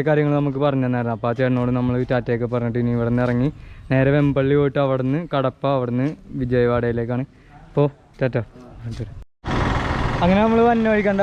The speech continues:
അടുത്തൊരു കാഴ്ചയാണ്. ഈ ഇവിടെ ഒരു റിവർ ആയിരുന്നു, അത് മൊത്തം ഇപ്പൊ വറ്റി വരണ്ടിട്ട് താഴെയുള്ള ചരല് മാത്രം കാണാം. പിന്നെ അങ്ങോട്ട് നിന്ന് പറഞ്ഞാൽ മലകളും.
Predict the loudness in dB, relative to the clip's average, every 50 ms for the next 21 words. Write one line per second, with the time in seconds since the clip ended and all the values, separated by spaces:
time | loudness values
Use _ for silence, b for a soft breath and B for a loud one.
0 | 2 2 0 -2 -2 0 2 2 4 2 2 2 0 -2 -2 -2 -2 -2 -2 -2
1 | -4 -4 -6 -6 -6 -4 -2 0 0 2 2 2 2 0 0 0 -2 -4 -6 -6
2 | -6 -6 -6 -6 -4 -4 -4 -2 -2 -2 0 0 0 0 0 2 2 2 2 2
3 | 0 -2 -4 -6 -8 -10 -14 -16 -14 -14 -10 -6 -4 -2 0 0 0 0 -2 -4
4 | -6 -4 -2 -2 0 2 2 2 2 0 -2 -2 -2 0 0 0 0 0 -2 -2
5 | -2 -2 -4 -4 -4 -6 -10 -14 -14 -14 -14 -14 -14 -14 -12 -8 -2 0 2 2
6 | 4 4 2 2 2 0 0 0 0 0 0 0 0 -2 -2 -2 0 0 0 0
7 | -2 -4 -4 -4 -4 -2 0 0 0 0 0 -2 -2 -6 -8 -8 -8 -8 -8 -6
8 | -4 -2 0 0 0 0 0 0 0 0 0 -2 -2 -2 0 0 0 0 0 0
9 | 0 0 0 -2 -4 -4 -6